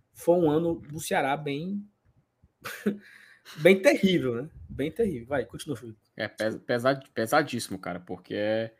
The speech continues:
Speaker 2: é, é bizarro. E só uma pergunta, Elenilson, tu acha que tu consegue lembrar de algum ano assim tão ruim de outro time cearense? Assim, sei lá, dois mil e seis do Fortaleza, dois mil e seis do próprio Ceará, sei lá, tu consegue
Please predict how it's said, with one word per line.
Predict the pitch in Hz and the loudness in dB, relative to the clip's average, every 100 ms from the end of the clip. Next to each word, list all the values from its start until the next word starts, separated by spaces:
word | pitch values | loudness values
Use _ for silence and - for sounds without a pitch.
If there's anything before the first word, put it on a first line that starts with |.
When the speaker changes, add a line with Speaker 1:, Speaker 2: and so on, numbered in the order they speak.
| _ _ _ _ _ | _ _ _ _ _
Speaker 2:
é, | - 104 110 110 123 | -8 -4 -2 -2 -4
é | 113 | -6
bizarro. | 135 170 143 107 104 - | -2 4 6 6 0 -6
E | 180 196 | -2 0
só | - | 6
uma | 339 | 6
pergunta, | 381 277 196 180 | 8 8 10 10
Elenilson, | 226 302 196 196 | 10 8 4 2
tu | 247 | 2
acha | - 220 - | 4 2 -2
que | - 185 143 113 | 0 4 4 4
tu | 190 | 0
consegue | 202 185 175 | -2 -4 0
lembrar | 170 123 120 | 2 4 2
de | 104 | 2
algum | 143 139 | 0 -2
ano | 127 120 | -2 -2
assim | - 131 | -6 -4
tão | 165 | -2
ruim | 196 143 170 | 0 0 0
de | 160 | 0
outro | 131 | -2
time | - 113 | -4 -4
cearense? | - 101 110 175 - _ _ _ | -2 -4 -2 -6 -8 _ _ _
Assim, | - - 143 | -10 -2 -2
sei | 139 | 2
lá, | 147 | 4
dois | 135 131 | 6 4
mil | 151 | 4
e | 143 | 4
seis | - 139 143 | 4 2 2
do | |
Fortaleza, | 131 127 98 98 131 160 147 131 127 120 - - _ - | -2 -4 -4 -2 4 6 4 2 -2 -2 -10 -20 _ -2
dois | 131 | 2
mil | 156 | 4
e | 160 | 4
seis | 151 147 | 4 2
do | 143 | 2
próprio | 147 139 | 0 0
Ceará, | - 113 - 131 143 127 | 0 -2 2 4 6 6
sei | 120 123 | 2 -2
lá, | |
tu | 123 | -2
consegue | - 208 196 165 127 104 101 | -2 4 6 8 6 4 -2